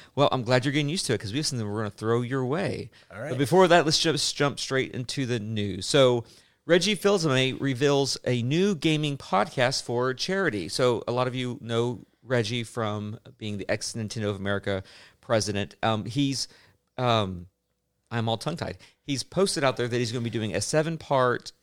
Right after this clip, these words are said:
Speaker 1: podcast that will start in mid-May, uh, that's going, um, towards funding covid nineteen, um, different things that are going on. I should stick to the show notes and read this. Let me just read this right here.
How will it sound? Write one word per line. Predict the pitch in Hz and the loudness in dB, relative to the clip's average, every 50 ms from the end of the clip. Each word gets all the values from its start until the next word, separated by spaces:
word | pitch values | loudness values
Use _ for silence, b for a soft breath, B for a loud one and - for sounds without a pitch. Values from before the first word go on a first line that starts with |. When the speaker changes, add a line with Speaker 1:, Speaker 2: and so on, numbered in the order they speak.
| _ _ _ | _ _ _
Speaker 1:
podcast | - - 185 196 208 - - - - 110 95 92 95 107 - | -8 -2 0 0 0 0 -2 -4 -2 -2 0 0 0 -2 -2
that | - 117 | -2 -2
will | 107 110 | -2 -2
start | 113 - - 120 120 92 113 | -2 0 2 2 2 2 0
in | 107 107 | -2 -2
mid-May, | 113 131 139 135 131 110 101 98 104 107 113 B B B B B B - | -2 -2 -2 -2 -2 -2 0 0 0 -2 -4 B B B B B B -2
uh, | 117 120 120 117 | 0 2 2 2
that's | 95 123 113 - | 0 -2 -4 -2
going, | - 131 131 127 131 123 127 113 - - - | -2 -2 -2 -2 -2 -4 -6 -8 -10 -8 -4
um, | 117 110 107 101 95 95 92 | -2 0 0 0 -2 -4 -6
towards | - 131 131 120 113 110 101 - - - - - _ _ _ _ _ | -4 -2 0 0 0 0 -2 -4 -6 -6 -6 -8 _ _ _ _ _
funding | - 156 160 180 160 120 107 104 104 104 107 87 - _ - - - - - _ - | 2 4 4 4 4 2 2 0 0 -2 -4 -6 -8 _ -20 -20 -20 -20 -20 _ -4
covid | - 139 127 131 131 | -2 0 0 2 2
nineteen, | 120 120 113 101 - - 123 117 117 113 113 110 110 113 - - | 0 0 -2 -2 -4 -6 -4 -4 -4 -4 -6 -6 -8 -10 -10 -8
um, | 104 101 98 95 90 92 92 90 - - _ _ _ | -6 -6 -6 -6 -6 -8 -10 -12 -14 -18 _ _ _
different | - 139 127 139 110 | -4 -4 -2 -2 -4
things | 123 113 101 | -4 -6 -6
that | 113 - | -6 -6
are | - | -4
going | 110 107 101 101 | -4 -4 -2 -2
on. | 87 | -2
I | 101 | 0
should | - - 220 190 | 0 0 -2 -4
stick | - 127 120 | -4 -6 -6
to | - 139 | -4 -4
the | 120 | -2
show | - - 131 113 | 0 0 0 0
notes | 107 90 - - | 0 -2 -6 -8
and | 101 98 | -8 -6
read | 104 98 87 | -6 -6 -6
this. | - - - - | -6 -8 -6 -6
Let | 123 | -4
me | 156 | -4
just | 156 147 - - - | -4 -4 -6 -8 -8
read | 110 113 110 104 90 | -6 -4 -4 -4 -4
this | 92 90 - - | -4 -6 -6 -6
right | - 90 85 85 | -6 -6 -6 -6
here. | 95 90 78 69 - | -8 -8 -8 -8 -10